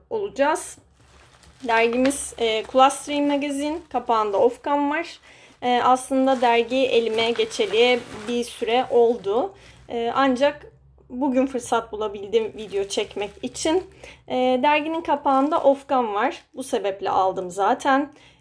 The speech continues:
E, Twitter üzerinden duyuru yapmıştı Classroom Magazine. Eğer, e, yurt dışında yaşıyorsanız ve dergi almak istiyorsanız Facebook üzerinden bizimle iletişime geçin demişlerdi.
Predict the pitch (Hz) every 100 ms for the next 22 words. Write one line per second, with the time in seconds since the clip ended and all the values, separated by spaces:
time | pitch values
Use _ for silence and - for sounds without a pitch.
0 | - 247 247 247 311 339 339 285 277 285
1 | 277 277 285 285 285 - - 233 254 262
2 | 269 294 233 220 214 226 - - 226 233
3 | - - - - - - - - - -
4 | - 247 262 269 262 285 277 277 277 269
5 | 277 302 359 - - - - 247 262 285
6 | 285 - 240 233 233 233 - 277 277 285
7 | 285 269 269 262 - 269 269 285 339 262
8 | 233 220 226 233 247 254 269 262 - 294
9 | 294 269 285 - 320 311 - 254 254 240
10 | 240 233 240 285 277 262 254 240 269 262
11 | 254 - - 302 277 269 - 190 - -
12 | - 190 190 240 440